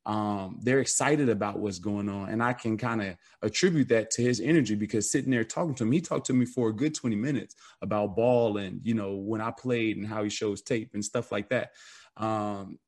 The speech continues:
and he loves receivers. And the one thing he said about DeVonta Smith is, is that he loves ball. And I can, when I was sitting there talking to him, he just sit there, listen, ask this questions,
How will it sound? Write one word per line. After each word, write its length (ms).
and 460
he 120
loves 280
receivers. 520
And 280
the 40
one 240
thing 180
he 60
said 240
about 200
DeVonta 440
Smith 360
is, 320
is 180
that 260
he 180
loves 420
ball. 520
And 240
I 180
can, 260
when 100
I 60
was 140
sitting 160
there 100
talking 360
to 120
him, 260
he 120
just 220
sit 220
there, 360
listen, 640
ask 300
this 160
questions, 720